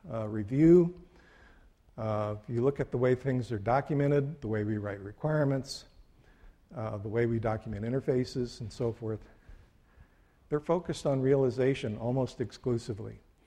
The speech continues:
Yes, every now and then you'll hear a, a conceptual description of some issue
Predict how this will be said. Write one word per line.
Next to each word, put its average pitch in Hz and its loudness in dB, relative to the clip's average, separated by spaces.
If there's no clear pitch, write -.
Yes, 143 6
every 151 4
now 135 2
and 131 0
then 127 0
you'll 120 -2
hear 123 4
a, 120 -6
a - -10
conceptual 147 0
description 117 -4
of 120 0
some 139 2
issue 131 0